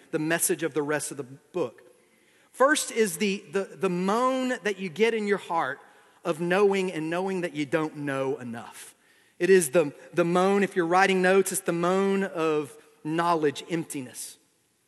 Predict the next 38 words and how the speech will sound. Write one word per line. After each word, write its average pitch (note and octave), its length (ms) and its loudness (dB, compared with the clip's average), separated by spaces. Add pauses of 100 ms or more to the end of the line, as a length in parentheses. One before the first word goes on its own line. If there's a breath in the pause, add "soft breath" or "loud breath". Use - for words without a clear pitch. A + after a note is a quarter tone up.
(520)
Uh, - 120 -20
for F3 120 -6
those F3 280 0
of D#3+ 100 -6
you F3+ 160 -2
that E3 160 -2
are E3 100 2
in E3+ 120 0
education, E3+ 680 -2
we D#3 100 -2
have D3+ 100 -4
a - 20 -2
lot D3+ 240 -2
of D3 60 -4
Lamar D3+ 360 -2
students D3+ 440 -6
here D#3 180 -6
this C#3+ 180 -10
morning, D3 360 -4 (440 soft breath)
some D#3 220 -4
professors, D#3+ 880 -6 (320 soft breath)
some E3 240 -2
are D#3 100 2
in D#3 80 0
education, D#3+ 760 -2
school D#3+ 360 -4
is C#3+ 80 -4
starting D#3 440 -4
out, D3+ 260 -2
and C#3+ 80 -8
you're D3 100 -4
moaning D3+ 320 -2
for D3 140 -6
a - 20 -4
different D3+ 260 -4
reason C#3 260 -6
there. C3+ 220 -6 (640 soft breath)
But C#3+ 360 0